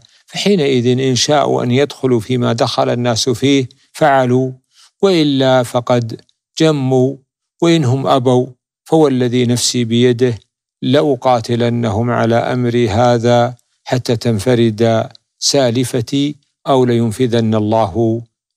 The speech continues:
جل وعلا أمره." فقال بديل: "سأبلغهم ما قلت." فانطلق حتى رجع إلى قريش، وقال لهم: "إني قد جئتكم من هذا الرجل،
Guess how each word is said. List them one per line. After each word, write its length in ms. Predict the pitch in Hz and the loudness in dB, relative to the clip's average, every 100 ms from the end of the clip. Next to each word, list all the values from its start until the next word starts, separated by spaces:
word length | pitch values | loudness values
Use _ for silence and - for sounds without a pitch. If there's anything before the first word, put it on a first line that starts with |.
| 123 | -2
جل 300 | 131 117 113 | 0 0 -2
وعلا 680 | 113 110 110 104 107 - | 0 0 0 -2 -2 -2
أمره." 480 | 117 101 95 - 127 - _ _ _ _ - - | -4 -2 -4 -2 -4 -4 _ _ _ _ -20 -10
فقال 760 | - 151 147 139 127 120 120 - _ _ | -6 0 2 2 2 0 0 -4 _ _
بديل: 580 | 131 123 131 131 131 156 _ _ - | -2 2 2 2 -2 -12 _ _ -6
"سأبلغهم 1080 | - 151 123 120 107 120 113 104 110 104 | -2 0 0 0 0 0 0 0 -2 -2
ما 140 | 107 104 | -2 -2
قلت." 480 | - 120 104 113 - _ _ _ _ _ | -2 -2 -2 -6 -8 _ _ _ _ _
فانطلق 640 | - 131 113 117 113 104 | -4 -2 0 0 0 -4
حتى 320 | - 110 - | -8 -8 -4
رجع 440 | 110 110 110 104 107 | -2 -2 -2 -2 -2
إلى 240 | 110 113 | -2 -2
قريش، 720 | 104 110 107 120 110 - - _ _ _ _ _ | -2 -2 0 0 0 -2 -6 _ _ _ _ _
وقال 760 | 139 131 127 123 117 151 143 120 | -2 2 2 2 0 0 2 0
لهم: 280 | 120 113 151 | 0 -2 -2
"إني 240 | 135 127 | -2 -2
قد 220 | 110 117 | -2 -2
جئتكم 580 | 107 113 131 107 104 120 | 0 0 -2 -4 -6 -2
من 180 | 110 107 | -2 0
هذا 280 | 104 113 107 | 0 0 -2
الرجل، 520 | 101 113 110 113 113 | 0 0 0 0 -2